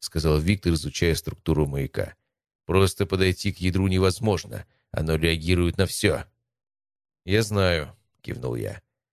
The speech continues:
И в этот момент Дамиан Рош сделал свой ход. Я почувствовал движение за спиной за долю секунды до того, как оно произошло. Годы боёв научили меня доверять инстинктам, и сейчас они кричали в опасности.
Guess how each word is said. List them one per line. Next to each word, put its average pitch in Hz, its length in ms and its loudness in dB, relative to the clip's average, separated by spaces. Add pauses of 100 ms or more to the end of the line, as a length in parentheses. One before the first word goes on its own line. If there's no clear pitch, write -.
(160)
И - 60 -8
в 90 60 -2
этот 95 200 2
момент 98 340 2
Дамиан 92 360 2
Рош 90 260 2
сделал 85 340 2
свой 76 240 -2
ход. - 360 -4 (420)
Я 85 120 0
почувствовал 95 520 0
движение 92 480 2
за 90 100 2
спиной 95 460 0
за 85 140 -2
долю 92 280 0
секунды 98 440 0
до 92 120 2
того, 95 260 4
как 92 180 0
оно 90 160 2
произошло. 82 680 -2 (680)
Годы 95 400 0
боёв 95 440 0
научили 92 440 0
меня 90 200 2
доверять 87 440 2
инстинктам, 101 720 0 (340)
и - 40 -10
сейчас 98 440 0
они 95 180 2
кричали 90 460 0
в 87 80 2
опасности. - 680 -6